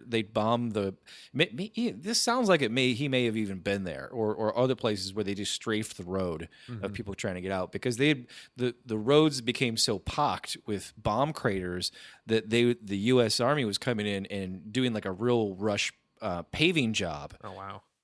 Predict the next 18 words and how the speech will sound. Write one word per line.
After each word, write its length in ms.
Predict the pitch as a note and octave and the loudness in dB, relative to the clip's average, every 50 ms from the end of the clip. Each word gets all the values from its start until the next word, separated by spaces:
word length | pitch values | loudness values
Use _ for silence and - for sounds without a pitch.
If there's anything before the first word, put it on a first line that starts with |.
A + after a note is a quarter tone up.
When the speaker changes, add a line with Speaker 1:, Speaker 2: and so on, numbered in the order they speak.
| _ _ | _ _
Speaker 1:
I 40 | G#2 | -2
remember 260 | G2+ A2+ C#3+ D#3 C#3+ | 2 2 4 4 4
this 120 | A2 G#2+ - | 2 0 -4
distinctly, 640 | - A2 - - - D3+ D#3 D3+ - G2+ F2 E2+ | -2 -2 -2 0 0 -2 -2 -2 -4 -4 -4 -4
paving 460 | - - - D3+ E3 F#3 D#3 D#3 C#3 B2+ | -6 -4 4 4 4 6 6 2 2 4
over 500 | B2+ C#3+ D3 C3 A#2+ G#2+ G2 G2 F#2+ - - - - - - _ | 4 4 4 4 4 2 2 0 -2 -6 -10 -20 -20 -20 -20 _
a 60 | - B2 | -2 2
lot 240 | A#2+ A#2+ B2 B2+ | 4 4 4 4
of 60 | B2+ G#2+ | 4 2
these 220 | A2+ G#2+ G2 G2+ | -2 -4 -2 0
roads 340 | A2+ A#2 A#2+ B2 A#2+ G#2 G2+ | 2 4 4 4 2 0 -2
that 160 | G#2+ A2+ F#2 | -2 -2 -2
were 280 | G#2 G#2 G2 F#2+ F#2+ - | -2 -2 -2 -2 -2 0
already, 500 | G#2+ A2 G#2+ A2+ A2+ G#2 G2 F#2 F#2 F2+ | 0 0 2 2 2 0 0 -4 -6 -8
you 100 | - A2+ | -8 -8
know, 60 | G2 F2+ | -8 -8
pretty 260 | - - C#3 A2 F2+ F2 | -2 0 0 0 0 -4
r-, 100 | G2+ G#2+ | -6 -6